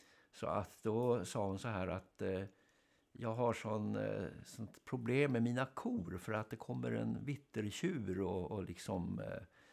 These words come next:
rider dem, och, eh, jag, jag vill, vill liksom skydda dem." Och då säger den här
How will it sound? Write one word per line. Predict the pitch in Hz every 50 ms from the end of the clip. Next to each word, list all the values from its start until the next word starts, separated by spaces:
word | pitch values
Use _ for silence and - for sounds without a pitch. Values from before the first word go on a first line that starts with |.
| - - -
rider | - 104 107 101 98 95 95 104
dem, | 107 101 95 90 87 85 73 -
och, | - 107 92 - - _ -
eh, | 110 95 95 101
jag, | 107 107 95 -
jag | 107 104
vill, | 98 117 127 117 113 110
vill | 117 113 107 107 104 101 101 - _ _ _ _ _ _ _ _ _ _
liksom | - 104 - - 113 104 104 98 95 90 - - - _ _ _ _ _ _ _ _ _ _
skydda | - - 143 123 95 107 165 175 156
dem." | 107 82 80 73 73 85
Och | 90 95
då | 131 131 131 135 127
säger | - - 117 113 107 113 113
den | 113 101
här | 98 92 90 92